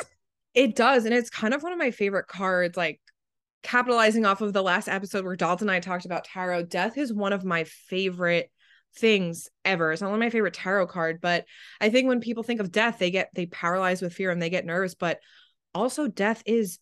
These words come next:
ending a cycle and coming out of a really hard time or breaking a cycle, breaking generational trauma, um, putting a stop to something that, you know,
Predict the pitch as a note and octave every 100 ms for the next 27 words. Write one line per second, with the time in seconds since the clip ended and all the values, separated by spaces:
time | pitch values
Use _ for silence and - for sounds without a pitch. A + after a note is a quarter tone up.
0 | F3 G3 G#3 F#3 E3 F3 G3+ D#3+ C3 E3
1 | F3 - A3 A#3+ A#3 G3 E3 F3 F#3+ F#3
2 | F3 F3 F3+ F#3 F3 - E3+ D#3+ E3+ F3
3 | G#3+ A3 F3 F3+ E3 E3 D#3 D3+ E3+ F#3+
4 | A#3 G3+ F#3+ F3+ E3+ F3 F3 E3 - D3+
5 | D3+ C#3+ C#3+ E3 D#3+ D#3 - _ - A#3
6 | C4+ C4+ - F#3+ G#3+ A3 G#3 E3 E3+ D#3+
7 | D3+ D3+ D3 - _ _ _ F#3+ F#3 E3+
8 | E3